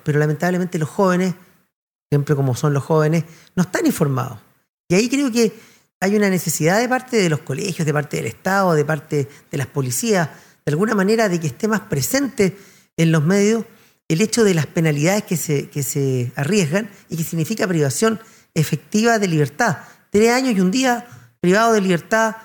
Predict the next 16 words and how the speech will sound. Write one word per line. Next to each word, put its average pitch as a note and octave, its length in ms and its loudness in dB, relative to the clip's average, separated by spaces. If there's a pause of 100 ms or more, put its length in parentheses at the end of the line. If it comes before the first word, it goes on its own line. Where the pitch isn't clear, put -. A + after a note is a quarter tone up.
(200)
un E3+ 100 2
joven A3 500 2 (140)
por E3+ 100 -2
un E3+ 160 -2
tiempo, F#3+ 240 -2
por E3 100 0
un E3+ 140 2
lanzamiento E3+ 460 0
de F#3 60 2
una E3+ 120 4
bomba F3+ 220 2
molotov F#3+ 320 0 (440)
puede F3+ 240 2
no E3+ 140 2
ser F3+ 200 -2
esperado. A#2 500 -4